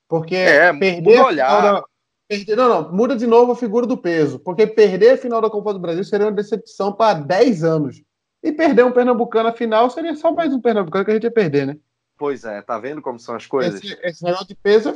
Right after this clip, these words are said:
Speaker 1: é, é foda de, de discutir o peso dos campeonatos aí. O pernambucano,
Speaker 2: É,
Speaker 1: inclusive,
Speaker 2: vale
Speaker 1: eu
Speaker 2: muito.
Speaker 1: acho que o per-,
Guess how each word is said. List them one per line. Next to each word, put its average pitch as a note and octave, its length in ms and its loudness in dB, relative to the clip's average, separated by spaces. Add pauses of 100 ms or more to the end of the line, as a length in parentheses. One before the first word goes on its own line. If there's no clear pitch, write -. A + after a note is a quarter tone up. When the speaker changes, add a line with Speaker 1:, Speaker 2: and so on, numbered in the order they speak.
Speaker 1:
é, F4 140 -4
é D#4 40 -6
foda A3 440 -2
de, G#3 120 -4
de F#3+ 200 -10
discutir E3 400 -8
o E3+ 60 -6
peso F3 360 0
dos D#3+ 140 -8
campeonatos D3 540 -2
aí. B2 160 -6
O B2+ 40 -10
pernambucano, F#3+ 600 2
Speaker 2:
É, A3+ 60 0
Speaker 1:
inclusive, B3 240 6
Speaker 2:
vale A#3+ 120 6
Speaker 1:
eu A#3 60 0
Speaker 2:
muito. B3 120 6
Speaker 1:
acho - 100 -8
que B3+ 80 -14
o - 20 -14
per-, A3 220 -2